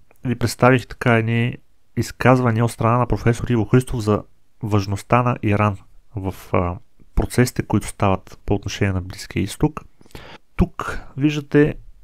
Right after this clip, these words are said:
и самият Боян Чуков каква информация представя и факта, че Русия продължава да затвърждава партньорс-, партньорството си с Иран,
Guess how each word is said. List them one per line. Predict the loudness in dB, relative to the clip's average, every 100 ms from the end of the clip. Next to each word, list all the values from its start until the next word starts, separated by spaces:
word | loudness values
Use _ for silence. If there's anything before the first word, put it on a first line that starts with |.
| -8
и | -6
самият | -2 -2 2 0 0 -10 -20 -12
Боян | 0 2 2
Чуков | 0 -8 -10
каква | -8 -2 -2
информация | -2 -2 0 2 2 0 -4
представя | -4 -8 -4 0 2 0 -2 -8
и | -2 0 0 -4 -20 -20
факта, | -2 -2 0 -6
че | -2 -4 -2
Русия | -4 -2 -4 0
продължава | 0 2 0 2 2 2
да | 0
затвърждава | -4 -4 -4 0 2 2
партньорс-, | 2 -2 -2 -2 -2 -2 -14 -2
партньорството | 0 0 2 2 2 -4 -6
си | -4 -4
с | -2 -2 0
Иран, | 0 0 -6